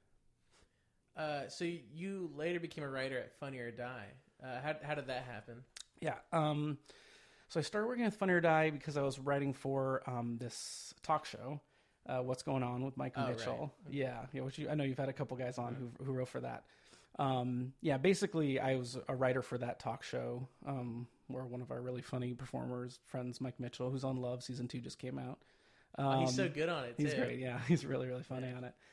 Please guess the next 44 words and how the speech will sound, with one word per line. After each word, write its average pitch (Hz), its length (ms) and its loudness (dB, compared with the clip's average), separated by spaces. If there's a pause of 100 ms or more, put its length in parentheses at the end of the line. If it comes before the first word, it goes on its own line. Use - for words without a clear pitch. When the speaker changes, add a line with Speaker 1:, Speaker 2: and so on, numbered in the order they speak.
(380)
Speaker 2:
Um, 127 540 2
yeah, 165 200 4
basically, 170 440 4
like, 151 180 4
Mitch 147 200 2
wouldn't 143 180 2
know 123 80 -2
what's 120 140 -10
going 180 180 2
on. 202 380 4 (260)
We 135 160 0
wrote 139 260 4
bits 165 280 4
for 143 160 -2
this 127 180 -4
talk 165 200 2
show 165 100 0
host 160 240 2
who 135 80 -2
didn't 143 220 2
know 143 120 2
who 131 100 0
the 123 80 -6
guests 160 280 0
were 165 60 0
gonna 160 120 2
be, 156 140 0
the 147 80 -6
bits, 135 400 -4 (120)
yada, 127 160 -6
yada, 123 100 -8
yada. - 220 -14 (520)
Um, 135 220 2
so 151 120 2
basically, 151 540 2
Funny 151 240 2
or 139 80 2
Die 143 220 6
came 131 280 -2
on 127 380 -2 (600)
to - 120 -6
produce 190 380 0
that - 200 -4
show, 76 360 -8